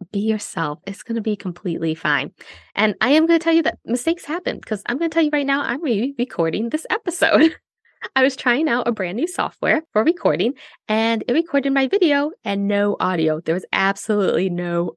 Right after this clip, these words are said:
audio, even though my microphone was hooked up and it was all set. <laughs> So I'm re-recording this episode. You know what? 'Cause even on episode sixty-one, which is where I am,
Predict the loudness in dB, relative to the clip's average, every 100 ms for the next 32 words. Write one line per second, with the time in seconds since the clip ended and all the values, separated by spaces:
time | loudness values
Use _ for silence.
0 | -4 -2 2 2 2 0 -2 -2 -2 -2
1 | -2 -2 -4 -2 0 0 0 -2 -2 -4
2 | -2 2 2 2 0 2 2 0 2 0
3 | 0 -2 -4 -4 -6 -10 _ -20 _ -16
4 | -14 -16 -18 0 2 2 0 0 2 2
5 | 2 2 2 0 -2 -2 -4 -4 -2 -2
6 | 0 -2 0 0 -2 -6 -20 -6 2 2
7 | 4 0 0 0 -2 -6 -2 -4 -2 -4
8 | 0 0 2 2 0 -4 -6 -6 -4 -2
9 | -2 -4 -4